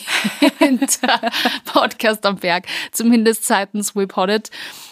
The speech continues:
ähm, hast du die meisten Agenten eigentlich getragen. Ich frag dir jetzt einfach mal grad raus, wie hat's dir denn taugt?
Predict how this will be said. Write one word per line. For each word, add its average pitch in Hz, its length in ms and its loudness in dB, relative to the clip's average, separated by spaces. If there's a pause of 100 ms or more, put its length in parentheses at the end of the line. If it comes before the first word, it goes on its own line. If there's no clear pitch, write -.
(160)
ähm, 202 320 2
hast 202 180 -6
du 208 60 -8
die 202 100 -2
meisten 185 360 -4
Agenten 180 400 -6
eigentlich 180 340 -10
getragen. 185 540 -6 (400)
Ich 202 120 -6
frag 202 220 0
dir 233 60 0
jetzt 208 140 -4
einfach 208 260 -4
mal 196 120 -4
grad 180 300 -6
raus, 180 400 -4
wie 196 160 -6
hat's 185 160 -4
dir - 80 -8
denn 175 200 -8
taugt? 160 360 -10